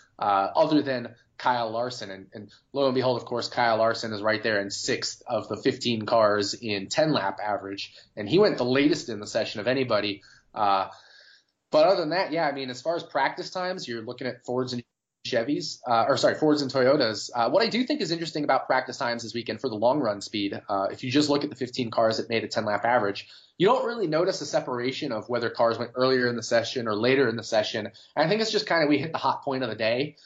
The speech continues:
and, uh, it didn't really matter if you went earlier and later. The track was just so hot and slick, uh, that, uh,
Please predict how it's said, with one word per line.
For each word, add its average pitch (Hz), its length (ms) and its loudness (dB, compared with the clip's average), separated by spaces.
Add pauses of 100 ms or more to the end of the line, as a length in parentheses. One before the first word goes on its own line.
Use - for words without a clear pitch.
(220)
and, 117 420 0
uh, 117 280 6
it 117 40 -4
didn't 156 160 2
really 127 240 0 (100)
matter 127 180 2
if 123 80 -2
you 123 80 -2
went 123 120 -8
earlier 127 280 -2
and 110 120 -4
later. 123 280 0
The 104 80 -10
track 123 280 0
was 107 100 -8
just 110 220 -8
so 110 140 0
hot 117 160 0
and 110 100 -14
slick, 127 380 -4 (380)
uh, 101 300 2
that, 104 440 0
uh, 98 240 2